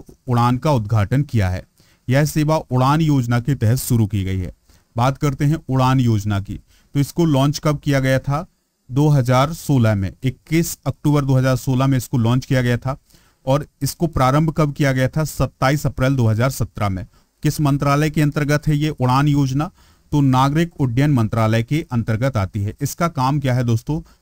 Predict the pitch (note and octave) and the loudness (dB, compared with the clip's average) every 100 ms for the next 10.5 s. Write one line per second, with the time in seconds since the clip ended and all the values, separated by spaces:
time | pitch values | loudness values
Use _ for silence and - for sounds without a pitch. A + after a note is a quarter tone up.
0 | _ - D#3+ D#3 F3+ D3 C3 B2+ D#3 E3 | _ -2 -2 0 -2 -2 -2 -2 -2 0
1 | F3 E3 A#2 G2+ G2 F2+ G2 A2+ C#3+ D3+ | 2 2 2 2 0 -2 -4 0 0 2
2 | E3 C3 C3 C#3+ D#3+ A#2+ A#2+ D3 C#3+ D3+ | 0 2 0 0 0 -4 0 2 2 0
3 | C3 C3 D#3 C#3 C3 C3 C3 - B2 C3 | -2 0 0 0 0 0 0 -2 0 0
4 | E3 - B2 D3+ E3 C#3+ C3+ - C3+ A2+ | -2 -4 -2 0 0 0 0 0 0 2
5 | B2+ - A#2+ A#2 A2 A#2+ A2+ A2 G#2+ G#2+ | 2 0 0 0 0 -2 0 -2 0 -2
6 | - A2 - A2 A2+ - C3+ D3+ _ _ | -2 -4 -4 -4 -2 -2 -4 -6 _ _
7 | C3 D3+ D#3 F3+ E3+ D3 B2+ E3 D3 C#3 | 0 0 0 -2 0 0 0 -2 -2 -2
8 | C3+ B2 A#2 A#2 B2 - B2 - A2+ A2 | 0 0 2 2 0 0 -4 -2 -2 0
9 | B2+ C3 C3 - A2+ A#2+ A#2+ G#2+ - A2 | 0 0 -4 -2 -2 -2 -2 -4 -4 -4
10 | G2+ G2 G2+ G2 C3 | -2 -4 -4 -6 -8